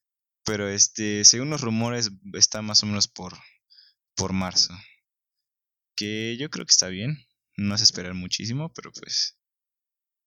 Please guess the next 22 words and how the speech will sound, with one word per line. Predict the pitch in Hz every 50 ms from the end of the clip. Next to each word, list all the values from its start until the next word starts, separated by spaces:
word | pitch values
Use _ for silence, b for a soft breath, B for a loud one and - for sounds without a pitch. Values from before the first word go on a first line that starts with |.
| _ _ _ _ _ _ _ _ _ _ _ -
o | 110 104
sea, | 104 107
no | 113 123
es | 127 -
esperar, | - - 113 110 110 107 73
no | 113 113 120
es | 127 127
esperar | 110 - - 101 101 101
mucho, | 104 107 107 101 - - 143 151 - _ _
es | - 101 101
esperar | - - - 92 92 92 90 101
lo, | 95 90 87
lo | 85 87
suficiente | - - 98 92 - 90 - - 101 104 - - 123
como | - - 92 85
para | - - 87 82 85
que | - - - 85 87
el | 90 87 90
market | 92 95 101 - - 92 - - - - - B B B B B B B B B B B _ _ _ _ _
lo | - - 95 92 90 -
pueda | - - 92 95 95 95 92 87 90 90
sostener. | - - - - - 95 95 101 110